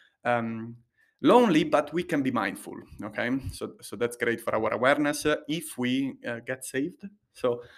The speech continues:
um, yeah, we don't have food around, we don't have food available. We surely find something, we will find something to eat, uh, but we have very little food compared to our, uh, uh,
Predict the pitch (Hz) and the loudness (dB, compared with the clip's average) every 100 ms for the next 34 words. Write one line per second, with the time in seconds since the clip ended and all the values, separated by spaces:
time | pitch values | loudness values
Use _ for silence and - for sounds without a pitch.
0 | - - 135 131 127 123 - _ _ _ | -20 -4 2 2 2 -2 -12 _ _ _
1 | _ - - 160 165 120 - - - 160 | _ -20 -8 8 10 10 2 -12 -2 0
2 | 196 190 170 151 - 127 131 175 117 127 | 2 2 2 -2 -2 2 6 6 6 4
3 | 139 190 - 120 117 127 135 139 143 147 | 0 -2 -6 -8 -4 0 2 0 -2 -8
4 | - - 139 135 120 113 110 113 127 165 | -10 -4 -2 0 -2 -2 -2 -2 -2 -4
5 | - 135 185 220 - - - 285 311 160 | -8 -6 -4 -4 -6 -6 -2 -2 0 0
6 | - 113 110 117 - 107 104 - 135 302 | -2 -4 -4 -6 -6 -8 -10 -8 -6 -4
7 | - 143 254 269 208 147 143 123 117 110 | -4 -2 -2 -2 -2 0 0 0 -6 -10
8 | 98 98 120 220 - 202 285 - - 135 | -12 -8 -4 -4 -4 -4 -6 -16 -10 -2
9 | 160 190 156 131 120 110 - 131 135 127 | 0 2 2 0 -4 -10 -8 -6 -6 -4
10 | 123 120 120 120 - 127 120 127 120 123 | -4 -4 -6 -8 -6 -4 -4 -2 -2 0
11 | 120 120 123 113 117 117 113 - - - | -2 0 0 2 2 0 -2 -6 -20 -20
12 | _ _ _ _ _ _ 113 117 | _ _ _ _ _ _ -4 -4